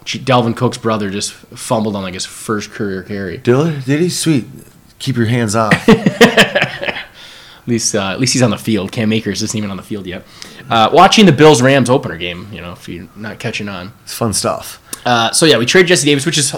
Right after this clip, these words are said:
Speaker 1: it's just funny to see us, like, sign a guy. And then, I mean, he got beat out by Ed Ingram, so go, go somewhere else. We don't wanna pay you. And
Speaker 2: Yeah, and I can't believe, like, somebody was like, "Oh, Jesse Davis is available? I'll trade for him."
Speaker 1: I know. Apparently the, uh, Steelers are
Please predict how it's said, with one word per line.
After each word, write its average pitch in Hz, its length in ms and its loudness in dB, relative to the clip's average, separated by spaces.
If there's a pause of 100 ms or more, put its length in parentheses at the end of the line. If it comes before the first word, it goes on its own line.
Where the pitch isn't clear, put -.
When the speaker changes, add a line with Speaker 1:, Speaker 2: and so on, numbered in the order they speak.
Speaker 1:
it's 147 160 -6
just 139 160 -2
funny 123 220 0
to 101 80 -6
see 110 180 -2
us, 101 160 -2
like, 104 120 -4
sign 107 280 2
a 113 60 0
guy. 123 420 0 (500)
And 95 160 -10
then, 85 300 -10 (340)
I 117 120 -6
mean, 123 100 2
he 127 60 2
got 135 200 2
beat 131 200 2
out 143 100 4
by 104 120 -4
Ed 107 220 -2
Ingram, 123 360 -8
so 87 340 -10 (400)
go, 98 340 -8 (160)
go 92 140 -12
somewhere 101 360 -6
else. 101 300 -6
We 92 100 -8
don't 92 120 -8
wanna 90 160 -10
pay 95 160 -12
you. 87 300 -8
And 82 280 -14
Speaker 2:
Yeah, 131 180 0
and 110 80 2
I 104 100 -2
can't 120 260 -2
believe, 113 540 0
like, 101 500 -6
somebody 104 320 -6
was 90 140 -8
like, 90 180 -8
"Oh, - 240 -6 (380)
Jesse - 280 -10
Davis 98 280 -6
is 110 60 -10
available? 123 460 -6
I'll - 100 -12
trade 78 260 -10
for - 180 -18
him." 57 80 -18 (420)
Speaker 1:
I 117 100 -4
know. 117 160 -4
Apparently 113 500 -6
the, 104 220 -4
uh, 98 80 -2
Steelers 104 600 0
are 82 220 -8